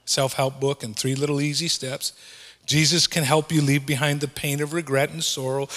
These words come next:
Jesus can give strength to overcome and become what He's called us to be. It's for everyone.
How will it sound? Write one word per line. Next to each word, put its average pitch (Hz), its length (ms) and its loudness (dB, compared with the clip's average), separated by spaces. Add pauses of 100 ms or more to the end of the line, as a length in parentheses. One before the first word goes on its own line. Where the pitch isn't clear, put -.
(200)
Jesus 151 420 2
can 156 180 0
give 147 200 2
strength 151 400 0
to 165 80 -4
overcome 147 600 -4
and 139 120 -10
become 139 500 -6 (320)
what 127 140 -2
He's 127 140 2
called 131 340 0
us 127 100 0
to - 100 -4
be. 120 300 -12 (560)
It's 131 160 -2
for 165 260 -2
everyone. 117 640 -6